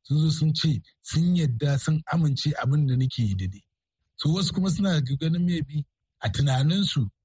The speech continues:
kamar yadda ake jita-jitan masu yunƙurin canjawa a tunaninsu ko ba da nake ba. To kaga, eh, daga baya za mu iya kiran junan mu zauna mu ci to, tunaninku da kuke wannan me kuke ganin ba mu yi daidai ba sai mu gyara,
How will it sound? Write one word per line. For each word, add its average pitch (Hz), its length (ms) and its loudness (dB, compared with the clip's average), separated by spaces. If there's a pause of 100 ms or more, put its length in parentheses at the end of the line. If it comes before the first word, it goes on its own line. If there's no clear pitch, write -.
kamar 139 220 2
yadda 170 140 0
ake 160 200 0
jita-jitan 143 560 0
masu 135 260 0
yunƙurin 139 580 0 (420)
canjawa 147 540 0
a - 60 -10
tunaninsu 135 600 0
ko 151 120 2
ba 131 180 2
da 117 200 0
nake 127 260 -2
ba. - 80 -6 (320)
To 123 100 -2
kaga, 175 400 0 (480)
eh, 131 600 -6
daga 135 260 2
baya 185 460 0 (500)
za 170 180 0
mu 175 80 -2
iya 160 200 0
kiran 170 340 0
junan 160 400 0
mu 143 80 2
zauna 156 380 2
mu 135 80 0
ci - 120 -10
to, 117 220 -2 (680)
tunaninku 151 600 2
da 151 100 2
kuke 156 220 -2
wannan 165 400 2
me 165 400 2
kuke - 300 -6
ganin 143 240 0
ba 131 100 0
mu 113 100 0
yi 110 100 2
daidai 117 200 -2
ba 123 100 -4
sai 175 180 -2
mu 202 100 2
gyara, 135 320 2